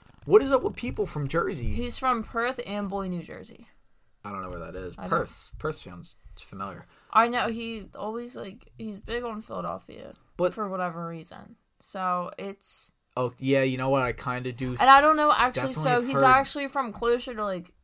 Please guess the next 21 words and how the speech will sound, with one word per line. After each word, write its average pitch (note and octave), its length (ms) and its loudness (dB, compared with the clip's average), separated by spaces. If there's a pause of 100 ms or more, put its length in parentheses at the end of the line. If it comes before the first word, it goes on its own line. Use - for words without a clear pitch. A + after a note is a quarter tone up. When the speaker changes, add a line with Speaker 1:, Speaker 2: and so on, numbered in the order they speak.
(340)
Speaker 2:
North G3 500 -6
Jersey, C4 460 -6
but G#3 280 -2
he A3+ 240 -2
is A3+ 180 2
big G#3+ 240 -2
on G#3+ 160 0
Philadelphia. F3 800 -2
He G#3+ 220 -8
has A#3+ 220 0
some, G#3+ 360 0
he, G#3 340 -10
like, A3+ 200 -4
bought A3 500 0
part G#3 260 0
of, G3+ 160 -2
um, F3+ 400 0 (1080)
the F3+ 460 -2
Philadelphia F#3 600 -2
Soul. B2+ 340 -10 (180)
Speaker 1:
Ugh. G#2+ 440 -2